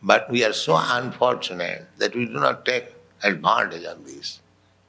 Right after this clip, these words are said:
Etadisi tava kripa bhagavan mamati. දුද්දෛව ඉදිරිසමේ හා ජනිනානුරාග. Like Chaitanya Mahaprabhu laments,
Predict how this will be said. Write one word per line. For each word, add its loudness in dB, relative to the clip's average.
Etadisi 4
tava 4
kripa 2
bhagavan 2
mamati. 2
දුද්දෛව 8
ඉදිරිසමේ 6
හා 8
ජනිනානුරාග. 6
Like 6
Chaitanya -2
Mahaprabhu 2
laments, 2